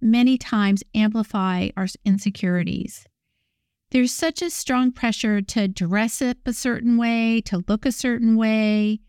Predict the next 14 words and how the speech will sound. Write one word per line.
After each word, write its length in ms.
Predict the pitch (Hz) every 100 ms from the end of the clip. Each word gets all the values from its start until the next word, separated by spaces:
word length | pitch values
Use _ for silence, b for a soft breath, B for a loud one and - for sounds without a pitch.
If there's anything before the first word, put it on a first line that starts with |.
| _ - -
or 100 | 180
fit 260 | - 170 190
into 220 | 220 214
a 60 |
particular 600 | 185 226 - 214 214 202
standard 960 | 202 - - 277 302 294 196 180 175 180 - _
that 120 | - 214
can 120 | 240
be 120 | 226
so 400 | - - 214 208
overwhelming. 960 | - 190 202 180 170 170 - - 190 196 _ _ - _ _ _ _ _ _ _ _ _
How 340 | - 277 311 370
can 320 | - 427 381
you 600 | 285 254 240 240 233 240